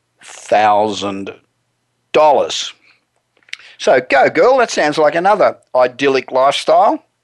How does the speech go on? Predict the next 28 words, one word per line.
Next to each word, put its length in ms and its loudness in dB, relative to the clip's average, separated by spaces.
Don't 200 0
work 180 -2
too 160 -2
hard 280 0
between 340 -6
you 100 -2
and 100 -2
your 100 -2
husband, 360 -2
twenty-five 500 -2
hours 220 0
a 60 -2
week. 280 -2
Make 240 -6
quarter 260 2
of 60 -2
a 20 -4
million 280 -2
bucks. 420 -2
Look 180 -2
after 260 0
your 60 -4
three 260 0
kids. 460 -2
Have 140 -2
a 80 0
great 220 2
time. 400 0